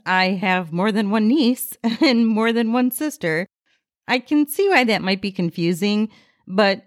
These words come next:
honestly, don't get so concerned with all the details, especially when it comes to my family or personal things. I try to keep everything vague to protect the privacy of my family and friends.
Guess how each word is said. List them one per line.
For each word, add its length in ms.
honestly, 600
don't 320
get 180
so 220
concerned 680
with 180
all 140
the 140
details, 720
especially 600
when 120
it 100
comes 260
to 100
my 140
family 580
or 100
personal 480
things. 640
I 80
try 340
to 100
keep 200
everything 400
vague 480
to 80
protect 360
the 80
privacy 560
of 120
my 120
family 380
and 160
friends. 580